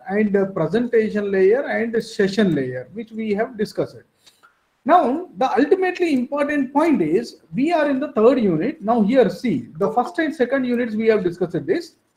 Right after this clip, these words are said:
okay? And now we are discussing, we are going, we are go-, about to discuss about this particular thing, okay? And then fourth unit is this,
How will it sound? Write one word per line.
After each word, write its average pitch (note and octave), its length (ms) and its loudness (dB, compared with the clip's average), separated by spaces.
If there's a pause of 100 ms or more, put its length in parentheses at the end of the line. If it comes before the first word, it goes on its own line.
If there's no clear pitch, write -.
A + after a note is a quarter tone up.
okay? B3+ 280 -4 (1900)
And B3 220 4
now D#4+ 300 0
we B3+ 300 -2
are D4 200 0
discussing, B3+ 480 -4
we B3+ 100 0
are C4 80 2
going, A#3+ 480 -2
we B3+ 100 2
are B3 120 4
go-, A3+ 320 4
about C#4 260 2
to C4+ 140 0
discuss B3 340 -2
about A#3 380 2
this A3+ 140 -2
particular E3+ 520 0
thing, A#3+ 220 -4 (180)
okay? F#3 300 -4 (340)
And G3 320 2
then B3 240 0
fourth B3+ 260 2
unit A#3+ 300 -2
is G#3+ 180 -4
this, D#4 340 -4